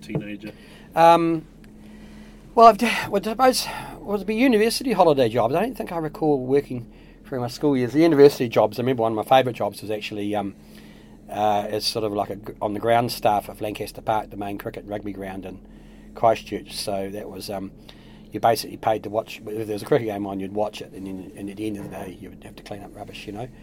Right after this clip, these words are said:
Speaker 1: Yep.
Speaker 2: Or, uh, the days it wasn't cricket, I'd be painting a fence. I remember that kind of thing.
Speaker 1: Yep, yep.
Speaker 2: And then I remember one summer, um, biking every day, uh, a long way out down to Lincoln University, you might have heard of, and there was a, um, crop research institute, and I was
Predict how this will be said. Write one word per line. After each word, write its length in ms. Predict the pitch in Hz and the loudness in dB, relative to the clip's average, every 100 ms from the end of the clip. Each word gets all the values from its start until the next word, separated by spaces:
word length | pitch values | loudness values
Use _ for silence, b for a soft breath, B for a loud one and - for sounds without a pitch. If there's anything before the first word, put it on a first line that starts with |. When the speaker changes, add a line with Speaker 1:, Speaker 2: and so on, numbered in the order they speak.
| B | B
Speaker 1:
Yep. 160 | B B | B B
Speaker 2:
Or, 260 | - 98 95 | -8 -6 -6
uh, 140 | - | -6
the 100 | 107 | -6
days 260 | 110 117 113 | 2 2 2
it 40 | |
wasn't 300 | 110 110 - | -4 -4 -4
cricket, 240 | - 110 98 | -6 -6 -8
I'd 100 | 95 | -10
be 80 | |
painting 320 | 92 110 110 95 | -10 -10 -10 -10
a 40 | |
fence. 300 | - 117 110 | -8 -8 -6
I 40 | |
remember 220 | 113 127 117 | -6 -2 -2
that 140 | 113 | -2
kind 160 | 123 113 | -6 -6
of 60 | |
thing. 100 | 127 | -6
Speaker 1:
Yep, 80 | 151 B B | -6 B B
yep. 160 | 113 104 | -12 -4
Speaker 2:
And 80 | 123 | 0
then 100 | 135 | 4
I 60 | |
remember 240 | 135 147 143 | 6 6 6
one 300 | 131 139 156 | 8 8 6
summer, 420 | - 143 123 113 - B B B B - | 4 4 4 0 -4 B B B B -8
um, 320 | 113 113 110 | 0 2 0
biking 680 | 104 127 131 131 110 107 104 | 2 8 8 8 -2 -4 -6
every 200 | 117 113 | -6 -4
day, 420 | 110 110 104 101 - - - - - - - | 2 2 2 -2 -8 -20 -20 -20 -20 -20 -16
uh, 380 | 107 104 104 101 - | -10 -6 -4 -4 -6
a 80 | |
long 300 | 110 113 113 | 0 4 4
way 280 | 110 110 101 | 4 2 2
out 100 | 101 | -2
down 220 | - 110 | -4 -6
to 100 | 101 | -6
Lincoln 340 | 98 113 107 104 | -6 -6 -6 -8
University, 600 | 101 101 101 110 110 87 | -6 -6 -6 -6 -8 -12
you 180 | 80 90 | -16 -18
might 200 | 101 95 | -18 -18
have 100 | 92 | -16
heard 180 | 107 101 | -14 -12
of, 140 | 95 | -14
and 100 | 101 | -14
there 120 | 101 | -14
was 100 | 98 95 | -14 -14
a, 100 | 101 | -12
um, 140 | 110 | -12
crop 260 | - - 131 | -6 -2 -2
research 440 | - 101 - 107 - | -2 -10 -8 -8 -10
institute, 420 | 104 - - 101 | -16 -16 -14 -12
and 100 | 95 | -14
I 60 | 98 | -16
was 220 | 98 - | -16 -18